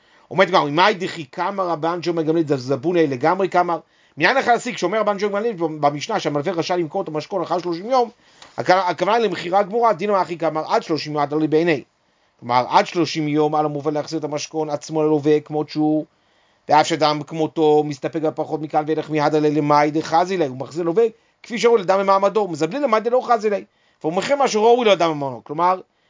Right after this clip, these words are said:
לווה עני שנתן מעיל, נניח, של משי למשכון על חוב שאין לו לשלם, כל שלושים יום צריך המלווה להחזיר את המעיל כל פעם שהלווה נצרך אליו.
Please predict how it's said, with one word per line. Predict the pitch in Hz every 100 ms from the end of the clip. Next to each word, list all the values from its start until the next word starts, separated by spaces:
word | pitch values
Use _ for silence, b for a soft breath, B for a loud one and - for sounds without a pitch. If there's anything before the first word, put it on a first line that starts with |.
| _
לווה | 156 170 247
עני | 247 214
שנתן | 277 - 208
מעיל, | 185 175 208 220 190 156
נניח, | 170 165 -
של | 160
משי | 151 170 202 - 135
למשכון | 139 139 - 196 165
על |
חוב | 147 180 196 147 - _ _ _
שאין | - 190
לו |
לשלם, | 190 175 185 151 123 123
כל | 185 208
שלושים | 185 170
יום | 160
צריך | 156 160
המלווה | 160 160 160
להחזיר | 156 170
את | 160
המעיל | 165 165
כל | 160 160
פעם | 165 160
שהלווה | 156 151
נצרך | 165 156 175 160
אליו. | 139